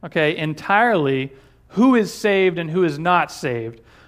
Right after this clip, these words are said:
You'll notice that the culture, the pastoral culture, if I could say, is often going to this parable and, and using it as a way to show who is saved and who is not saved.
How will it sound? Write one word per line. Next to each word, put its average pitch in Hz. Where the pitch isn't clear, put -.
You'll 170
notice 208
that 175
the 156
culture, 185
the 147
pastoral 165
culture, 160
if 143
I 139
could 131
say, 135
is 175
often 190
going 190
to -
this 160
parable 175
and, 139
and 131
using 233
it 185
as 160
a 160
way 180
to 196
show 156
who 196
is 180
saved 151
and 151
who 147
is 156
not 214
saved. 120